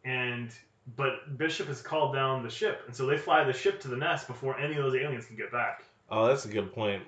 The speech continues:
Speaker 1: Yeah, so there's just a couple that have gotten the queen. So, I mean, that part is, is, you know, James Cameron, you wrote a plausible scenario.
Speaker 2: She, yeah, she's following the tracker for Newt. She's in the nest.
Speaker 1: Mm-hmm.
Speaker 2: Newt's all stuck in xenomorph poop, I guess.
Speaker 1: Yeah.
Speaker 2: I mean,
Speaker 1: So
Speaker 2: that's,
Speaker 1: it
Speaker 2: I
Speaker 1: could be
Speaker 2: think
Speaker 1: that.
Speaker 2: that's what they makes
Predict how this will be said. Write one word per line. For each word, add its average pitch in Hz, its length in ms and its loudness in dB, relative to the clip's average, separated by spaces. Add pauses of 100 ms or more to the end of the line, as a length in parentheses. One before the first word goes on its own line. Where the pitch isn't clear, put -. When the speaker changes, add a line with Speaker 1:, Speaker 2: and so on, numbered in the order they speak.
(140)
Speaker 1:
Yeah, 123 140 -2
so 123 120 -6
there's 143 160 0
just 160 160 -6
a 143 60 -4
couple 151 260 0
that 123 80 2
have 120 80 -2
gotten 123 200 2
the 104 60 -8
queen. 120 380 -4 (120)
So, 143 200 2
I 151 40 6
mean, 160 140 0
that 202 180 6
part 156 300 4
is, 131 120 -2 (120)
is, 123 280 -8 (120)
you 123 100 -4
know, 113 100 -6
James 143 240 -2
Cameron, 123 560 -2
you 123 280 -10 (480)
wrote 147 220 6
a 143 60 6
plausible 143 440 4
scenario. 123 560 -2 (320)
Speaker 2:
She, - 220 -4
yeah, 120 100 6
she's 113 280 -2
following 123 280 8
the 104 40 -4
tracker 98 360 0
for - 160 -12
Newt. 95 340 -6
She's 95 180 -10
in 101 160 -6
the 95 60 -8
nest. 98 520 -8
Speaker 1:
Mm-hmm. 113 140 -10
Speaker 2:
Newt's 110 260 -4
all 95 340 0
stuck - 340 -6
in 92 240 -8 (400)
xenomorph 101 540 -4
poop, 104 240 -6
I 90 80 -6
guess. 101 480 0 (380)
Speaker 1:
Yeah. 104 80 -8 (440)
Speaker 2:
I 92 40 -10
mean, 95 160 -6
Speaker 1:
So 104 80 2
Speaker 2:
that's, 107 160 2
Speaker 1:
it - 80 -10
Speaker 2:
I 113 80 2
Speaker 1:
could 127 80 2
be 151 60 6
Speaker 2:
think 208 120 6
Speaker 1:
that. 185 120 12
Speaker 2:
that's - 120 2
what 113 100 -4
they 104 140 4
makes 120 320 -2